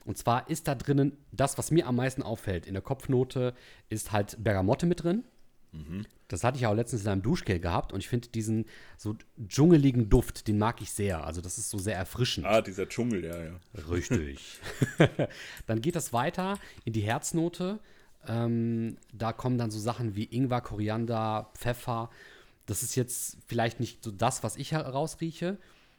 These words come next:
Speaker 1: aber in der Basisnote, also ganz am Ende, kommt dann wieder so Vanille raus, Amber ist auch drin,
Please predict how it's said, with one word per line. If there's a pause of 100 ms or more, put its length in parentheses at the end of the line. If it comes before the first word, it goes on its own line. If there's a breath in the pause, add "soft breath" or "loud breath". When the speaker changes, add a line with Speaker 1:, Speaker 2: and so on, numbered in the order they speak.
(160 soft breath)
Speaker 1:
aber
in
der
Basisnote,
also
ganz
am
Ende,
kommt
dann
wieder
so
Vanille
raus, (120)
Amber
ist
auch
drin,